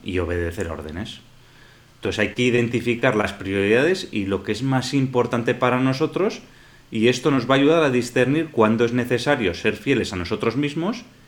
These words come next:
y cuándo es apropiado seguir órdenes, porque habrá momentos que tengamos que ser nosotros mismos y otros que tengamos que seguir órdenes. Hay que buscar el equilibrio.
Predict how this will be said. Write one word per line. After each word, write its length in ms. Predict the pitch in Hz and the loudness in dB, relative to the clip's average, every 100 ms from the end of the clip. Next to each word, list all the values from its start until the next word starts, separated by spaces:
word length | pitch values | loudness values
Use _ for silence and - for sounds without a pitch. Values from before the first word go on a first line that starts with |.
| - - | -20 -2
y 220 | 127 - - | -2 -2 -6
cuándo 640 | 113 104 104 104 110 113 135 | -2 4 4 4 2 2 0
es 120 | 135 | 0
apropiado 840 | 120 127 120 127 131 131 180 - - - - - | 0 0 0 0 0 2 0 -4 -10 -20 -20 -10
seguir 380 | - 82 80 | -6 -6 -8
órdenes, 400 | 78 - 82 113 | -12 -12 -10 -10
porque 200 | 131 - | -10 -10
habrá 220 | 78 90 87 | -8 -4 -4
momentos 500 | 90 101 110 135 - | -4 -4 -4 -6 -8
que 80 | - | -10
tengamos 380 | 85 85 87 | -8 -8 -8
que 80 | - | -8
ser 140 | 92 98 | -8 -8
nosotros 260 | 101 107 | -4 -2
mismos 320 | 110 139 175 | -2 -4 -4
y 40 | 101 | -6
otros 340 | - 104 - - - - - | -6 -10 -14 -20 -20 -20 -14
que 100 | - | -8
tengamos 460 | 107 104 107 123 135 | -4 -2 -2 -2 -4
que 80 | - | -8
seguir 300 | - 87 87 | -8 -8 -10
órdenes. 280 | - 104 104 | -10 -10 -8
Hay 80 | |
que 100 | 92 | -8
buscar 260 | 98 - 127 | -10 -8 -8
el 80 | 117 | -8
equilibrio. 480 | - 107 90 92 | -8 -8 -6 -8